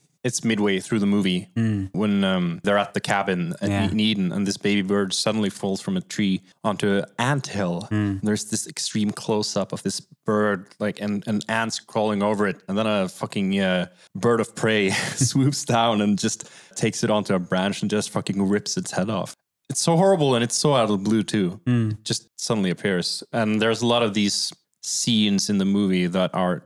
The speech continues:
Speaker 1: seemingly out of the blue. Though, when I think about it, a lot of them are sort of prefaced by changes in the environment.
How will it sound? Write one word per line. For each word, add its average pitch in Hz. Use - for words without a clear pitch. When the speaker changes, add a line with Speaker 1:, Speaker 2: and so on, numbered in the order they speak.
Speaker 1:
seemingly 92
out 98
of 92
the 95
blue. 95
Though, 143
when 131
I 135
think 165
about 110
it, 101
a 117
lot 190
of 190
them 120
are 110
sort 110
of 101
prefaced 110
by 95
changes 107
in 110
the 98
environment. 95